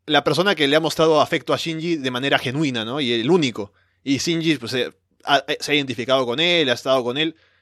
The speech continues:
Y ahora es la decisión de matar a, a ese tipo con el que ha tenido realmente una relación, se puede decir, auténtica. Y lo otro es que esa decisión de matar a, a Kaworu, de matar al último ángel,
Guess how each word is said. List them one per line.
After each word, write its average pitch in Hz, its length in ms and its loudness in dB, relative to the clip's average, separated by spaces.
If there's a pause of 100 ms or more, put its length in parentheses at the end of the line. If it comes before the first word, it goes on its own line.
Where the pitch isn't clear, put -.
(380)
Y 147 180 0
ahora 175 360 6
es - 420 -2
la 135 160 2
decisión 135 280 0
de 170 80 2
matar 156 340 4
a, 123 180 4
a 120 40 0
ese 123 160 -4
tipo 147 260 -2
con 107 140 -12
el 98 140 -8
que 104 340 -8 (180)
ha 143 120 2
tenido 151 240 0
realmente 143 300 2
una 147 100 2
relación, 135 680 -2
se - 160 -10
puede 135 200 0
decir, 147 160 -2
auténtica. 107 480 -6 (380)
Y 170 140 2
lo 190 120 6
otro 226 300 2
es 190 140 0
que 170 140 0
esa 185 160 2
decisión 160 380 0
de 165 80 0
matar 143 320 0
a, 127 300 4
a 117 80 -2
Kaworu, 139 520 -2 (400)
de 123 100 -6
matar 123 220 0
al 147 80 6
último 147 320 0
ángel, 180 360 -4